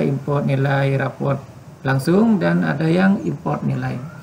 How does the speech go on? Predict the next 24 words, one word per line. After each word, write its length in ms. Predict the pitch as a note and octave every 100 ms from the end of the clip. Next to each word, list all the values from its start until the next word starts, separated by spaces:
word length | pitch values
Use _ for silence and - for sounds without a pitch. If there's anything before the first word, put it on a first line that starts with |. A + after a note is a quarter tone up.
| - - - - -
Cuman 320 | D#3+ F#3+ E3
untuk 80 | E3+
yang 160 | D3+
Kurikulum 320 | D#3 C#3+ C#3+ C#3
Merdeka 320 | C#3+ C#3 D3
ini, 480 | C3+ C#3+ D#3+ G#3 A3+ - - - D3
eh, 120 | D3
untuk 320 | D3 C#3 C#3+
nilai 320 | C#3+ C#3+ C#3 C#3
raportnya, 800 | C3+ C#3+ C#3 - D3+ F#3 A3 G#3
teman-teman 480 | - C#3 C#3+ F3
biasanya 320 | D3 C#3+ C#3+ E3+
menggunakan 640 | D#3+ C#3+ C3 C3 D#3+ D3+
yang 80 | D3
input 160 | C3+
nilai 240 | D3+ C#3 C3+
raport 320 | B2+ F#3 G#3 - - - - -
karena 320 | C#3 D3+ F3
ni-, 160 | F3+ D#3+
nilai, 560 | D#3+ D#3 D3+ D3+ D3+ D3 D3 D3 D#2
eh, 560 | D#2+ C#2 C#2+ C#2+ C#2 C#2 - - - - -
deskripsinya, 1040 | D3 - D#3+ D3 D3 D3 D3+ F#3 A3 B3 - - - - - C#3+
eh, 160 | C#3+
itu, 640 | C3 F2+ F2+ F2+ - F2